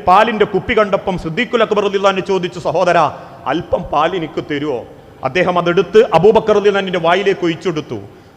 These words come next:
റാഹത്തോടുകൂടി ഒരു കവിൾ അദ്ദേഹം കുടിച്ചു. "അൽഹംദുലില്ലാ" എന്ന്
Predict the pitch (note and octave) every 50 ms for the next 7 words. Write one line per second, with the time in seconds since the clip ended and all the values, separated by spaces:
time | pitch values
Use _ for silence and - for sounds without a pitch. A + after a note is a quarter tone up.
0 | - - - _ _ _ - - _ _ - - - D3 D#3+ G3+ G#3 A#3+ A#3 -
1 | A#3+ A#3 G#3 A3 G3 A3 G#3+ G#3 A3+ G3+ G3 B3 - - G#3+ G3 G#3+ A#3+ A#3+ A3
2 | F#3 G#3 F#3+ G3+ G3 D#3+ F3+ F3 F3 E3 - D3 B2+ G#2 F#2+ - - - - -
3 | - - - - - - - - - - C3 D#3+ F3+ G#3+ G#3+ G#3+ F3+ G#3 G3 G3
4 | F#3+ G3 G3 G#3+ G#3 F#3+ F#3 F#3+